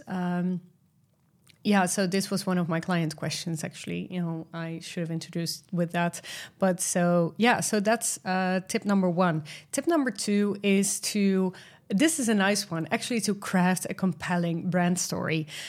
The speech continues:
So your brand story is what makes you relatable and memorable, right? If you're just s-, sharing ten tips for best automation tools, and then, you know,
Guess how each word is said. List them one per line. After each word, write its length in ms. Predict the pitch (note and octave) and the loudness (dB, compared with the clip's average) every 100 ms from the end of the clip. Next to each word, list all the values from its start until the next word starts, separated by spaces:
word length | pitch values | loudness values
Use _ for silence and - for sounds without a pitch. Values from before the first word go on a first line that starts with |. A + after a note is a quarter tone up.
| - | -12
So 360 | - B3 A#3+ A3+ | -4 0 2 0
your 240 | G#3 A3+ D#4+ | 0 0 2
brand 340 | A#3+ G#3 G#3+ | 2 2 2
story 540 | - A#3 A3+ A3+ A3+ - | 0 2 4 4 4 4
is 320 | A3 G#3+ G3+ | 4 4 2
what 160 | F#3 F3+ | -2 2
makes 380 | F#3+ F#3+ - F#3+ | 2 2 0 2
you 320 | F#3+ F#3+ F#3 | 4 4 2
relatable 680 | F#3+ F#3 F3 F3 E3+ F3 F3+ | 2 4 4 4 4 2 2
and 180 | F3+ E3+ | 2 4
memorable, 640 | F#3+ G#3 F#3 D#3+ D#3+ D#3+ - - - - | 8 8 6 2 -2 -2 -6 -14 -12 2
right? 280 | F#3 F#3+ F#3 | 2 4 0
If 140 | F#3 | -2
you're 80 | G3+ | 0
just 480 | F#3+ F3+ - - - | 0 -2 -2 -8 -8
s-, 200 | - - - | -6 -6 -6
sharing 460 | - G3+ F#3 F#3 D#3 | 0 2 4 4 0
ten 280 | - A#3 C4 | 0 0 2
tips 320 | G#3 G#3+ - | 0 0 -2
for 340 | F3+ F3+ F3+ F3+ | 0 0 0 2
best 280 | G3+ G#3 | 0 0
automation 480 | - G3 G3 F3+ F3+ | -4 -2 0 0 -2
tools, 400 | F3+ F3+ F3+ F#3 | -2 0 0 0
and 180 | - F3 | -2 -2
then, 280 | E3+ E3+ F3 | 0 0 -2
you 140 | F#3+ | -4
know, 240 | E3 E3 | -4 -6